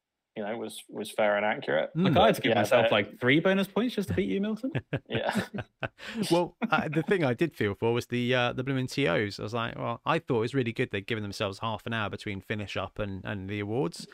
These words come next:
Speaker 2: I was
Speaker 1: Yeah.
Speaker 2: like, "That's cool. I like that." You know, uh, we might have to steal that or something. Um, but then I realised it's because they had twenty-eight players worth of information of four rounds. They had over a hundred and, you know, hundred and ten data points, uh, well, data sets to input.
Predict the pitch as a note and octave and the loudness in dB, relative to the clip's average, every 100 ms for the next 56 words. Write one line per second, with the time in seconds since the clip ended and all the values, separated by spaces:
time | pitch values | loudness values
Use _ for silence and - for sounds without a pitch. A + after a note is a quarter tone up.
0 | - - G#2 G2+ G#2+ - C#3 - - - | -18 -6 -2 -2 -2 -2 -2 -2 -8 -10
1 | E2+ G2+ A#2 A#2+ - E2+ G#2 - C3+ D3 | -8 -4 -2 -4 -4 -6 -6 -8 -20 -20
2 | _ _ - G#2 F2+ A#2 - - - _ | _ _ -8 -6 -4 -6 -10 -20 -20 _
3 | G2 G2 G2+ A#2+ G2+ F#2+ G#2 - - G2+ | -8 -6 -2 -2 -2 -4 -8 -12 -12 -8
4 | F#2 G2+ - F#2 G#2 F#2+ G#2+ G#2+ _ _ | -6 -6 -8 -10 -12 -12 -12 -14 _ _
5 | - G2 G2 G#2 - A#2+ G#2+ C3 G#2 B2 | -2 0 0 -4 -6 -6 -4 -2 0 2
6 | A#2+ G2 G#2 - - A2 G#2+ - A2 A2 | 0 -2 -6 -8 -8 -6 -4 -2 -2 -4
7 | G2+ - A2+ A#2 A2+ A#2 - - A#2+ A2+ | -4 -4 -4 -4 -2 -4 -4 -6 -2 -2
8 | G2 - A2 G#2+ G#2 A#2+ A2 A2 A#2+ - | -4 -2 -2 -2 -4 -4 -4 -4 -4 -4
9 | G2+ - B2 G#2 A2+ A2+ F#2+ F#2 A2 B2 | -8 -4 -2 -2 -2 -2 -4 -4 -2 -2
10 | A2+ G#2+ - B2 A2+ G#2+ G#2+ A2+ C3 A#2+ | -2 -2 -2 -4 -4 -6 -8 -8 -8 -6
11 | G#2 B2+ G#2+ G#2+ C3 A#2+ A2 - A#2+ B2 | -6 -6 -8 -8 -4 -4 -4 -4 -2 -2
12 | A2+ G#2 F#2+ - - - - - - - | -6 -8 -8 -10 -18 -18 -20 -20 -20 -10
13 | A2 G2 F#2+ G2 G2+ B2 F#2+ B2 A#2+ G2+ | -4 0 0 0 -4 -8 -4 -2 -2 -4
14 | - A#2+ - - - A2 G2+ G#2 - A2 | -6 -6 -8 -14 -8 -4 -4 -2 0 -2